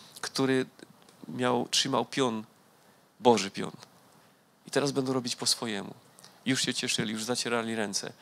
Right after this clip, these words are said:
Słuchajcie, być może już ucztowali. Wieczór się zbliża, oni idą, ucztują. Do-, dopięliśmy swojego, jednego żeśmy się pozbyli i mamy problem z głowy.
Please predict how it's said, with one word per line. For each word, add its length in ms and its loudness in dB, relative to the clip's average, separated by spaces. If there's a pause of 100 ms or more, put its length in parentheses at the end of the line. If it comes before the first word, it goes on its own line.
(300)
Słuchajcie, 300 0
być 140 -2
może 220 0
już 120 -2
ucztowali. 640 -2
Wieczór 300 -2
się 140 -2
zbliża, 380 0
oni 260 -2
idą, 180 -2
ucztują. 600 -2 (140)
Do-, 160 2
dopięliśmy 560 0
swojego, 500 0
jednego 400 -2
żeśmy 240 -4
się 120 -4
pozbyli 520 -2
i 40 -4
mamy 280 -2
problem 440 -2
z 60 -2
głowy. 360 0